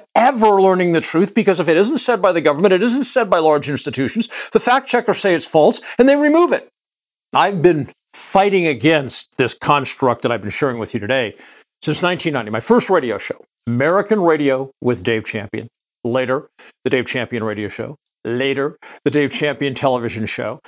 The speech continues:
Writing Income Tax Shattering the Myths, which tells the truth about the income tax, Body Science, which I, I think all seven point six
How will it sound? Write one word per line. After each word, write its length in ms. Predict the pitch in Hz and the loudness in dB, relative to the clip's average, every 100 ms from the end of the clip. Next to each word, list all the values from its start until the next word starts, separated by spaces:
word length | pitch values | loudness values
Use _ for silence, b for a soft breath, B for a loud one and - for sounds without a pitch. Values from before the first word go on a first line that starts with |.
| B B - | B B -6
Writing 600 | 143 147 151 151 147 147 _ _ _ - | -2 0 0 -2 -4 -8 _ _ _ -8
Income 360 | 147 143 135 135 | -6 -4 -6 -4
Tax 300 | 127 123 - | -4 -4 -6
Shattering 420 | 139 127 117 120 | -4 -4 -2 -4
the 80 | 110 | 0
Myths, 520 | 208 247 - - - _ _ _ | 2 0 -4 -6 -10 _ _ _
which 360 | 123 127 - - | -4 -4 -4 -4
tells 300 | 135 120 - | -4 -4 -6
the 60 | |
truth 240 | - 135 110 | -6 -6 -6
about 280 | 110 - _ | -8 -8 _
the 220 | 120 113 | -8 -6
income 280 | 135 - 190 | -6 -4 -4
tax, 420 | 170 247 - - _ B B _ - | -4 -8 -10 -20 _ B B _ -20
Body 360 | 107 101 127 | -6 -4 -4
Science, 720 | 135 156 175 247 233 - - | -4 -2 -2 -2 -4 -6 -10
which 480 | 117 113 107 - - _ - | -6 -6 -6 -10 -14 _ -6
I, 140 | 117 - | -6 -2
I 180 | 117 143 | -2 -2
think 300 | 143 139 - _ _ _ _ - | -2 -6 -6 _ _ _ _ -2
all 260 | 127 139 | 2 2
seven 400 | 131 - 135 135 | 0 0 -2 -2
point 240 | 127 143 123 | -2 -2 -2
six 380 | - 160 - | -4 -4 -6